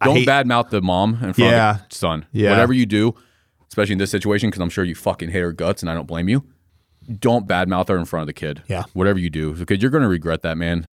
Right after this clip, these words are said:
Speaker 2: 'Cause you guys to have a kid together, I'm guessing that's them. You guys have a kid together, you're going to be in each other's life for a long time. You're gonna get over this whole little bullshit. And also, that right there, let it go.
Speaker 1: Mm-hmm.
Speaker 2: Do not eat yourself up about this. "She did this, I did this."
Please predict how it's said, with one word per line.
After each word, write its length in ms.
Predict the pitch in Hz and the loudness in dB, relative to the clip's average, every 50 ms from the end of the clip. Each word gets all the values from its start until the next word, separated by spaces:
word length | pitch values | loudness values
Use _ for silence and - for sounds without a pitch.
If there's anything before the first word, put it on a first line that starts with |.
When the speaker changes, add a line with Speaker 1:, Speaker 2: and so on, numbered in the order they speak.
| _ - | _ 0
Speaker 2:
'Cause 300 | - 113 110 107 98 95 | 2 2 2 2 0 0
you 60 | 107 | 0
guys 220 | 104 107 104 101 - | 2 2 2 0 -2
to 100 | - 107 | -2 -2
have 120 | 101 92 | -2 -2
a 60 | 90 | -2
kid 200 | - - 107 101 | -2 -2 -4 -4
together, 340 | - - 110 104 104 110 110 | -2 -2 0 2 2 2 0
I'm 120 | 98 90 85 | -2 -2 -2
guessing 280 | 92 90 - - 92 87 | -2 -2 -4 -4 -6 -8
that's 180 | 82 78 - | -8 -8 -6
them. 220 | - 87 92 104 - _ _ - - - - - _ _ - | -2 -2 0 0 -2 _ _ -20 -20 -20 -20 -20 _ _ 0
You 100 | 107 117 | 2 2
guys 120 | 117 107 | 4 4
have 80 | 123 110 | 2 0
a 60 | 104 | 2
kid 180 | - 113 107 101 | 0 0 0 0
together, 400 | - 101 107 107 107 104 107 104 101 | 0 0 2 2 4 4 2 2 0
you're 220 | 98 87 92 98 92 | -4 -4 -4 -2 0
going 200 | 101 98 98 95 | 2 2 2 0
to 100 | 95 92 | 0 -2
be 120 | 82 92 92 | -2 -2 -2
in 60 | 92 | -2
each 140 | 90 85 95 | -2 0 0
other's 200 | 90 87 82 80 | 0 0 0 -2
life 200 | 85 87 90 - | -2 -2 -2 -2
for 100 | - 90 | -4 -4
a 60 | 87 | -2
long 220 | 90 87 87 87 80 | -2 0 -2 -2 -2
time. 340 | - 85 87 92 92 90 92 | -2 -2 0 0 -2 -2 -4
You're 140 | 92 87 87 | -4 -2 0
gonna 160 | 98 95 92 | 0 0 0
get 140 | 85 90 85 | 0 0 0
over 180 | 87 87 90 87 | 2 2 2 0
this 140 | 87 85 - | -2 -2 -2
whole 160 | 98 90 90 | -2 -2 0
little 140 | 90 85 80 | 0 -2 -2
bullshit. 480 | 76 85 87 92 - - 117 113 - | -2 -2 -2 -2 0 0 0 -2 0
And 80 | 95 113 | 2 2
also, 380 | 127 147 147 - 110 87 80 - _ _ _ _ _ _ - | 2 2 2 2 0 -2 -2 -6 _ _ _ _ _ _ -2
that 100 | 110 113 | 0 2
right 180 | 107 104 101 98 | 2 2 0 0
there, 240 | 95 87 80 80 - - | 0 0 -2 -4 -8 -10
let 340 | 95 90 90 92 101 104 107 | -8 -4 -2 0 2 2 2
it 100 | 110 95 | 0 -2
go. 340 | 87 95 87 80 78 71 - _ _ _ _ - - - | -2 -2 -2 -2 -4 -6 -10 _ _ _ _ -12 -10 -6
Speaker 1:
Mm-hmm. 320 | 80 90 95 98 90 95 101 - - _ _ _ | -6 -4 -4 -4 -4 -6 -6 -8 -14 _ _ _
Speaker 2:
Do 240 | - 120 123 131 131 | 0 2 4 4 4
not 380 | 131 127 120 117 110 - - _ _ _ _ _ _ _ - | 4 4 2 2 0 -2 -6 _ _ _ _ _ _ _ -6
eat 160 | 104 101 95 | -6 -4 -4
yourself 340 | 107 - - 107 95 90 98 | -4 -2 0 0 0 0 0
up 140 | 98 98 | -2 -2
about 260 | 107 92 95 95 92 92 | 0 0 0 0 0 0
this. 220 | 98 95 98 95 - | 0 0 0 0 -2
"She 220 | - - 113 110 | -4 -4 -2 -2
did 240 | 98 101 104 95 87 | 0 0 -2 -2 0
this, 280 | 95 95 95 95 - - | 0 0 0 0 0 -2
I 140 | 92 95 98 | -2 -2 0
did 180 | 90 95 90 85 | 0 -2 -2 -2
this." 240 | 90 87 90 87 | 0 0 0 -2